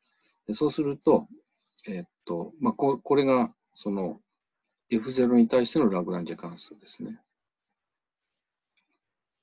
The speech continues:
で、ここから先は、これの定流条件を求めて、で、これについては、さっき、あの、いつも、あの、のように、この、えーっと、ラグランジェ関数と、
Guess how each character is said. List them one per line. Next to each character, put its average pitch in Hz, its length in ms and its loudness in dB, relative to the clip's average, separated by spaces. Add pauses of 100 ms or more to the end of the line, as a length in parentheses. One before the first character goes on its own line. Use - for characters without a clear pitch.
(300)
で、 120 100 2
こ 117 160 -2
こ - 20 -4
か 143 140 2
ら 135 240 4 (180)
先 113 320 -4
は、 123 240 4 (160)
こ - 120 0
れ 110 80 8
の 110 120 8
定 107 220 4
流 107 140 6
条 101 220 -2
件 87 200 -8
を 113 140 2
求 92 260 0
め 90 200 -8
て、 113 380 0 (680)
で、 - 100 -8
こ - 180 -2
れ 135 120 2
に 131 100 0
つ - 160 -6
い 123 120 2
て 120 100 0
は、 131 420 2
さ - 140 -12
っ 95 40 -8
き、 - 40 -20 (400)
あ 98 60 -10
の、 95 400 -10
い - 80 -12
つ - 120 -4
も、 85 260 0 (720)
あ - 100 -18
の、 - 160 -16 (880)
の 98 160 -10
よ 101 200 -6
う 92 40 -6
に、 113 280 2 (800)
こ - 140 -2
の、 107 240 4 (1200)
え - 20 -18
ー 101 200 -16
っ - 40 -20
と、 104 100 -12
ラ 104 140 -4
グ 117 80 4
ラ 120 80 8
ン 113 60 6
ジ 113 60 0
ェ 113 40 0
関 110 180 4
数 - 260 -10
と、 120 300 0